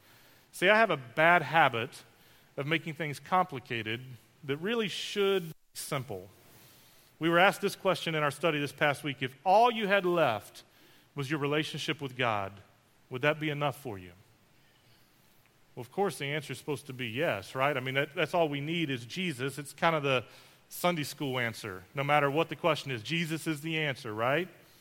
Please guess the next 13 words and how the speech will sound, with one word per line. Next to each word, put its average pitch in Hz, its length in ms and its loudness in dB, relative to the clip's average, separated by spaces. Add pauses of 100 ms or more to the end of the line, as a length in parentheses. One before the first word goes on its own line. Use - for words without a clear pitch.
(1500)
But 139 120 -2
do 170 140 0
we 160 100 2
live 160 380 2
like 143 240 0
that's 151 220 -4
the 143 80 -8
truth 147 320 -8
that 143 80 -12
we 131 100 -8
hold 127 240 -6
on 123 200 -8
to? 95 180 -14